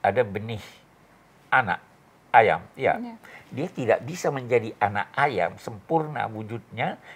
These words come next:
Speaker 1: kecuali kalau dia meninggalkan telur.
Speaker 2: Iya.
Speaker 1: Kita di dunia ini bagaikan dalam telur, bumi yang bulat seperti bulatnya telur, ya kan?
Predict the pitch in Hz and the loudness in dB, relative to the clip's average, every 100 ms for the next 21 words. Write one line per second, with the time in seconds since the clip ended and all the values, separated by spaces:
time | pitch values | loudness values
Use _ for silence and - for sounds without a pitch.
0 | - 110 117 123 113 101 120 117 104 101 | -12 0 0 2 -2 0 -4 -4 -2 0
1 | 98 101 90 101 85 - - _ - 233 | 0 -2 -6 -6 -8 -10 -16 _ -18 -16
2 | 220 - _ - 120 127 117 113 110 113 | -16 -20 _ -10 -4 -2 -2 -6 -4 -4
3 | 127 131 107 95 107 127 117 101 101 107 | -6 -4 -2 -2 -4 -6 -2 -2 -4 -10
4 | - - _ _ _ - - - - - | -20 -20 _ _ _ -20 -20 -20 -14 -6
5 | 120 123 107 107 104 117 113 117 110 104 | 2 2 2 0 -4 -4 -2 2 4 2
6 | 104 107 113 113 - - - - 98 98 | 0 6 8 6 0 -20 -20 -14 -2 -2
7 | 101 117 104 92 101 104 104 107 101 113 | 0 -4 -2 8 8 8 4 0 2 0
8 | - - 117 120 107 95 - - _ 127 | -6 -4 -2 2 2 0 -6 -20 _ 4
9 | 120 175 | 4 4